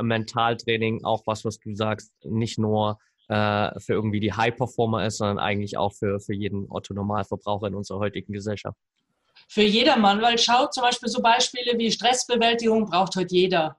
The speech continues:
Speaker 2: Also, also auch Hausfrauen, selbst leider ja Kinder und Jugendliche sind heute schon sehr gestresst.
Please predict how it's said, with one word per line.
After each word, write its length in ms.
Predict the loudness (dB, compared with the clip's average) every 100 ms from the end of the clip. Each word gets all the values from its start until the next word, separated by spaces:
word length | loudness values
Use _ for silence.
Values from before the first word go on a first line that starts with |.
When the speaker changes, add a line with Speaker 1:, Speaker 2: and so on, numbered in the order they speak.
| _
Speaker 2:
Also, 240 | -6 -2 0
also 240 | -2 -4 0
auch 240 | 0 2
Hausfrauen, 680 | 2 2 2 4 6 6 4 0 -12 -12
selbst 440 | 0 2 2 0
leider 280 | 4 6 6
ja 200 | 6 4
Kinder 300 | 4 2 4
und 80 | 2
Jugendliche 480 | 2 0 2 0 0
sind 220 | -2 0
heute 220 | 0 0
schon 200 | -2 -2
sehr 200 | 0 0
gestresst. 720 | 2 -2 2 2 2 -2 -12